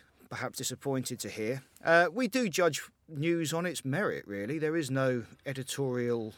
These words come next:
uh, administration, only editorial judgment. And, uh, we just want to make sure we give the industry the, the best publicity it possibly can,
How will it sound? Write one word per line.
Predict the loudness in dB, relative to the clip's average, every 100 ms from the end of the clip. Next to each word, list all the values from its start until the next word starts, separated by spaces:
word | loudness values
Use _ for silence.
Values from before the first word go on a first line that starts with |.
| -10
uh, | -2 0 2 0 -4 -6
administration, | -4 -2 -2 -4 2 2 2 -2 -4
only | -2 -2 -2
editorial | -2 -4 -4 -2 -4 -4
judgment. | -2 0 0 -4 -8 -12 -14 -14 -14 -12 -14 -16 -6
And, | -2 0 0 0
uh, | 2 2 0 -4
we | -6
just | -4 -4
want | -4
to | -2
make | -2 -2
sure | -4 -2
we | -2 -2 -4 -4
give | -4 -2
the | -2
industry | -2 -4 -4 -2 -2
the, | 0 2 2 -2 -8 _ _
the | -4
best | -2 -4 -4
publicity | -6 -2 -4 -4 -6
it | -6
possibly | -4 -4 -4 -10
can, | -4 -2 -2 -4